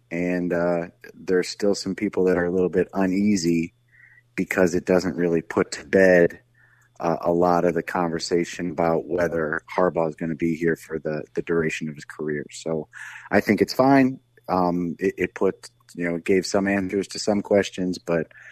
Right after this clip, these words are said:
as, uh, as is kind of the norm for <laughs> this kind of stuff in the Harbaugh era, you know, there's still some,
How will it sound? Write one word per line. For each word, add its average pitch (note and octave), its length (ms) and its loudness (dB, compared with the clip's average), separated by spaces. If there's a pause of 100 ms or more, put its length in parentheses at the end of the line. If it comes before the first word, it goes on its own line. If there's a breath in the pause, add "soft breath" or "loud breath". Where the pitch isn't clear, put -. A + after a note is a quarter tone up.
(340 loud breath)
as, F2+ 440 4
uh, E2+ 280 2
as F2+ 240 2
is F2 100 -4
kind F#2+ 240 -2
of E2 60 -6
the F2+ 80 0
norm F2+ 480 0 (160)
for E2+ 460 0 (200)
<laughs> - 180 -6
this F#2+ 220 0
kind F#2+ 240 0
of F2+ 60 -2
stuff - 440 2 (600 loud breath)
in F2 180 2
the E2+ 80 0
Harbaugh F2 420 4
era, D#2+ 400 0 (120)
you D#2+ 100 -8
know, E2 80 -4
there's E2+ 220 -2
still - 240 -14
some, E2 340 -6